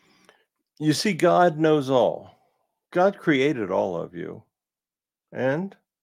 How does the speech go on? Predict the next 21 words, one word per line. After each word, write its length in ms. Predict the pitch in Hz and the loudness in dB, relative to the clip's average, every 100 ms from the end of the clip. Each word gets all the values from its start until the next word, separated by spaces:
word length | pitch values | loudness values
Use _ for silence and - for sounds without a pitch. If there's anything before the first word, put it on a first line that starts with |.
| _ _ _ - | _ _ _ -6
all 240 | 117 143 | 2 2
of 140 | 160 143 | 2 0
you 140 | 165 | 0
will 180 | 160 160 | 0 -2
return 720 | 147 160 160 156 123 82 85 _ _ _ _ _ _ _ _ _ _ _ _ | -2 -2 -2 -4 -2 -4 -10 _ _ _ _ _ _ _ _ _ _ _ _
to 120 | 117 | -6
the 120 | 113 110 | -4 -2
realms 520 | 123 131 104 107 - | 0 0 0 -4 -12
of 160 | 85 - | -16 -10
God, 340 | 82 - - _ _ _ _ | -10 -10 -18 _ _ _ _
heaven. 360 | - 107 85 - _ _ _ _ _ _ _ _ _ _ _ _ _ _ _ _ _ _ _ _ _ _ _ _ _ _ _ _ - | -10 -10 -10 -14 _ _ _ _ _ _ _ _ _ _ _ _ _ _ _ _ _ _ _ _ _ _ _ _ _ _ _ _ -4
Every 300 | 160 185 233 | 0 0 0
one 260 | 180 165 160 | 2 2 0
of 120 | 143 | -2
you 320 | 143 143 139 - | -2 -4 -8 -12
that 220 | 123 139 | -6 -4
are 100 | 143 | -4
listening, 540 | 135 104 - 107 113 120 - | -2 -2 -4 -10 -10 -12 -14
or 380 | 120 123 113 _ _ _ _ _ - | -12 -12 -16 _ _ _ _ _ -4
anyone 640 | 131 131 135 127 123 131 | 2 4 2 -2 -2 -2
that 160 | 131 | -4